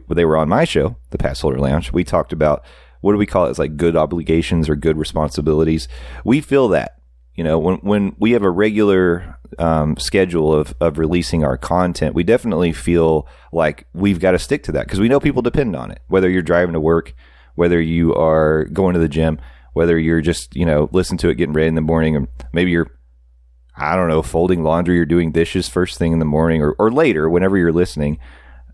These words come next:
We just know that people do look forward to the content. And so don't ever wanna drop the ball. Don't wanna disappoint people.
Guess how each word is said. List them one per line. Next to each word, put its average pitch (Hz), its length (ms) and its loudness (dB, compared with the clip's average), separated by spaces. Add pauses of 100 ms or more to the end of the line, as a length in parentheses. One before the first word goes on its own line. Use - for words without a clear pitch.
(180)
We 110 140 2
just 117 160 -2
know 113 180 4
that 92 400 2
people 98 560 2 (140)
do 110 180 2
look 107 180 2
forward 82 280 0
to 82 100 -4
the 76 80 -4
content. 101 600 -4
And 82 680 0
so 80 560 2 (480)
don't 123 200 2
ever 107 160 2
wanna 95 180 0
drop 80 280 0
the 90 60 -6
ball. 71 260 0
Don't 90 140 2
wanna 92 140 2
disappoint 76 560 -2
people. 67 500 -4